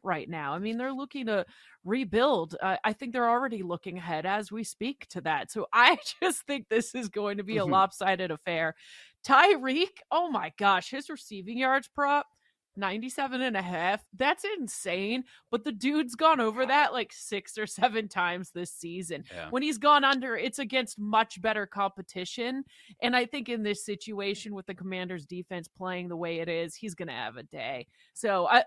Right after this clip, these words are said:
Speaker 1: I, not only do I like the Dolphins side, but I also like Tyreek over ninety-seven and a half.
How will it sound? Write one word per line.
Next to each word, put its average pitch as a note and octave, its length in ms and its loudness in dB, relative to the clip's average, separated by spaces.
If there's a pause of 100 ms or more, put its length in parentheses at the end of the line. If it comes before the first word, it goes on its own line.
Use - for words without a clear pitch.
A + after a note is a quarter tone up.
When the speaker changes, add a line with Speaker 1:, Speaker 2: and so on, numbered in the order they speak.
Speaker 1:
I, A#3+ 80 6
not C4 240 10
only B3+ 240 2
do A#3+ 140 0
I A3+ 140 6
like A3 200 -2
the G#3+ 80 -8
Dolphins G3 460 -4
side, F#3+ 240 -2
but F3+ 160 -4
I E3+ 120 -2
also D#3 320 -8
like D3 200 -8
Tyreek E3 440 -8
over D#3+ 240 -8
ninety-seven D3+ 680 -14
and C3 140 -16
a D#3+ 40 -16
half. - 320 -20